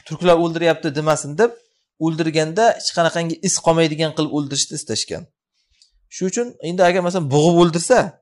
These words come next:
bug'ib o'ldirsa, e, unda asar qoladi. Bug'ib o'ldirganligini. Suvga cho'ktirib o'ldirsa, e, suvga bukib o'ldirganini ham tabiblar biladi. Suvga bukib o'ldirgan odamda alomat bo'ladi-da, bukib o'lganligini.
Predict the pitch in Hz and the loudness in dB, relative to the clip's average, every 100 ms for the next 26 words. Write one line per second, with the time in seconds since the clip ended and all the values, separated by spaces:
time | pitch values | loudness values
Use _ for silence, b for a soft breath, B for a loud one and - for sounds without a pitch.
0 | _ _ _ _ - 113 117 104 98 85 | _ _ _ _ -10 -6 -4 -4 -4 -6
1 | - 113 - _ _ _ _ _ _ _ | 0 0 0 _ _ _ _ _ _ _
2 | _ _ _ 110 113 117 160 165 143 143 | _ _ _ -8 -6 -4 -2 0 0 0
3 | - 101 85 - _ _ _ _ _ _ | 0 0 0 -4 _ _ _ _ _ _
4 | _ _ 127 117 113 92 87 82 80 73 | _ _ -8 -6 -6 -8 -10 -10 -14 -16
5 | - _ _ _ _ _ - - 190 269 | -20 _ _ _ _ _ -10 -4 0 2
6 | 285 - 190 151 113 87 - 85 - _ | 0 4 4 4 2 -4 -8 -10 -10 _
7 | _ _ _ _ _ _ _ _ - - | _ _ _ _ _ _ _ _ -20 -4
8 | 175 196 180 220 202 185 185 196 226 226 | -2 -2 -4 -2 -2 0 0 0 0 -2
9 | 165 190 190 196 180 127 87 - _ _ | -2 0 0 2 4 4 2 -12 _ _
10 | _ _ - 160 156 143 170 147 135 151 | _ _ -8 -4 -4 -4 -4 -4 -2 -2
11 | 143 123 139 143 143 135 110 104 - 381 | -2 -2 0 2 4 2 0 -8 -4 -4
12 | 139 127 107 85 64 58 147 | -4 -10 -10 -10 -12 -14 -18